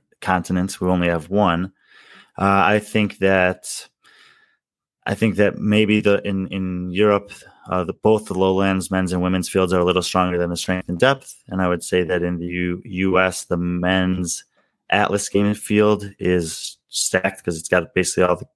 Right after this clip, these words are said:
Canadians in it, of which there are many good ones. And, uh,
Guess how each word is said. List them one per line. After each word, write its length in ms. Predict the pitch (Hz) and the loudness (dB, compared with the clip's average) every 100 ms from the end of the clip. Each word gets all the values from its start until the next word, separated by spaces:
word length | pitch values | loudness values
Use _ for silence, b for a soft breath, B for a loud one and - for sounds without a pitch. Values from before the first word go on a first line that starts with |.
| _ | _
Canadians 420 | - 92 92 95 | -2 2 2 2
in 100 | 98 | 2
it, 120 | 98 | 2
of 100 | 87 | 2
which 180 | 87 - | 0 -2
there 120 | 87 | -2
are 40 | 82 | -2
many 300 | 87 87 85 | 0 -2 0
good 200 | 92 90 | 0 2
ones. 360 | 98 98 98 - B B B B _ | 2 2 -2 -14 B B B B _
And, 460 | 90 90 90 87 87 | 0 2 2 0 0
uh, 600 | 85 85 85 85 85 | 2 4 2 2 0